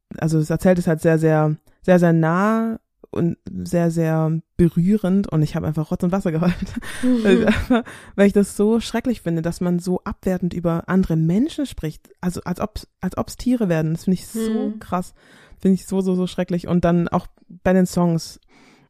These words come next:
Speaker 1: äh, sind einige Tränen auch geflossen beim Schreiben, einfach weil ich mich natürlich dann da direkt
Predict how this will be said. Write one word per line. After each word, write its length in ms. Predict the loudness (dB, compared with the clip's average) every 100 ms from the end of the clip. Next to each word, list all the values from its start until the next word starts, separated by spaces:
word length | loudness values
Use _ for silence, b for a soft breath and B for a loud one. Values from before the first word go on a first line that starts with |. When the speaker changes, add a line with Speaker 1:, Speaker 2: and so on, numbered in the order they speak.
| -2
Speaker 1:
äh, 280 | 2 2
sind 200 | 2 2
einige 300 | 2 2 2
Tränen 380 | 0 0 4 4
auch 180 | 2 0
geflossen 460 | -2 0 0 0 0
beim 160 | -2
Schreiben, 540 | -2 0 2 2 -2 -4
einfach 340 | -4 -2 -4
weil 200 | 0 0 0
ich 100 | 0
mich 160 | -2
natürlich 300 | 0 2 2
dann 160 | 0 -2
da 120 | -2
direkt 400 | -2 -2 -4 -8